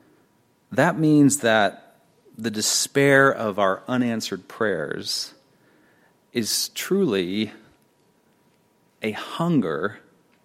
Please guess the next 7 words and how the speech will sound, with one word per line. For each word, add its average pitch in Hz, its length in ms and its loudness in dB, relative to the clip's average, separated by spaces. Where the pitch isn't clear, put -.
for - 160 -10
hope. - 420 -10
And 123 140 2
the 123 80 2
hunger 190 440 2
for 123 200 -2
hope 113 500 -2